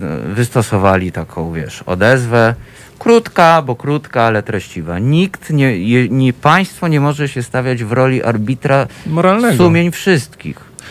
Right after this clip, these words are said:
Speaker 2: Kościół może, ale tylko swoich wyznawców, ale tylko swoich.
Speaker 1: A, a Kościół uprawia politykę, więc
Speaker 2: Tak.
Speaker 1: co robi? Więc się po
Speaker 2: Tak,
Speaker 1: prostu z
Speaker 2: mówię,
Speaker 1: butami
Speaker 2: wi-,
Speaker 1: wy-,
Speaker 2: więc
Speaker 1: wynasze
Speaker 2: masz rację,
Speaker 1: majtki
Speaker 2: oczywiście.
Speaker 1: wszystkich.
Speaker 2: Państwo
Speaker 1: Tak.
Speaker 2: w ogóle nie może, a Kościół może w bardzo ograniczony sposób. A obie te,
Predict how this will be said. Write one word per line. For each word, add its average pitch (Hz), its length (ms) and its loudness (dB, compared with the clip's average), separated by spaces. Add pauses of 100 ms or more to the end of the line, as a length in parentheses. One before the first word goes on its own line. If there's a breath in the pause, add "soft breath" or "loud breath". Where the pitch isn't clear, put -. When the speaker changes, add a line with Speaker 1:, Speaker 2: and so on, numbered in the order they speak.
Speaker 2:
Kościół 185 360 2
może, 110 360 0 (100)
ale 120 180 2
tylko 165 280 -2
swoich 147 280 0
wyznawców, 131 640 0
ale 123 200 0
tylko 147 360 0
swoich. 113 520 -4 (160)
Speaker 1:
A, - 100 -2 (180)
a 202 60 6
Kościół 190 400 0
uprawia 170 360 2
politykę, 131 540 2
więc 127 140 4
Speaker 2:
Tak. 160 120 2
Speaker 1:
co 98 160 2
robi? 90 340 -2 (160)
Więc 294 240 -2
się 302 120 -4
po 302 100 -2
Speaker 2:
Tak, 262 60 -4
Speaker 1:
prostu 285 240 4
z 202 40 6
Speaker 2:
mówię, 185 160 6
Speaker 1:
butami 180 340 4
Speaker 2:
wi-, 180 80 2
Speaker 1:
wy-, 165 180 -2
Speaker 2:
więc 156 260 2 (480)
Speaker 1:
wynasze 131 240 4
Speaker 2:
masz 147 80 6
rację, 147 140 2
Speaker 1:
majtki 131 400 4
Speaker 2:
oczywiście. 123 200 -6
Speaker 1:
wszystkich. 117 420 -6
Speaker 2:
Państwo 180 280 2
Speaker 1:
Tak. 156 60 2
Speaker 2:
w 147 40 4
ogóle 143 260 2
nie 123 100 -2
może, 151 240 -2
a 277 40 -2
Kościół 240 340 -2
może 190 200 2
w 170 40 -2
bardzo 170 240 2
ograniczony 151 540 0
sposób. 110 480 -8
A - 20 -4
obie 175 300 2
te, 165 300 2